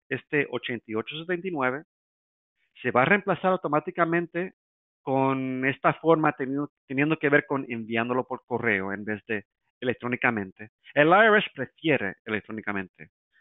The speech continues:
Así que si lo vamos a enviar por correo, tenemos que explicar por qué. Y si imprimimos este documento, si terminamos ya para hacerle como que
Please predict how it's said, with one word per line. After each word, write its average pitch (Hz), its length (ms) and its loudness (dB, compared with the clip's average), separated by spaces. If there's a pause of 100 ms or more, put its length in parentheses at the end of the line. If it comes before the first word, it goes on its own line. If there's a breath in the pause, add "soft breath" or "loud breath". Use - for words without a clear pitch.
Así 113 220 -10
que 120 180 -2
si 120 180 -8
lo 107 140 -2
vamos 147 260 4
a 170 60 6
enviar 165 280 4
por 160 140 -6
correo, 170 340 4
tenemos 143 320 -8
que 151 80 -16
explicar - 380 -10
por 131 180 -10
qué. 101 220 -12 (920 soft breath)
Y 165 200 -2
si 170 420 2 (100)
imprimimos 160 560 2 (180)
este 190 280 2
documento, 185 760 -2 (160)
si 135 120 -18
terminamos 135 560 4
ya 190 160 6
para 151 400 4 (220)
hacerle 160 360 2
como 156 240 2
que 127 280 2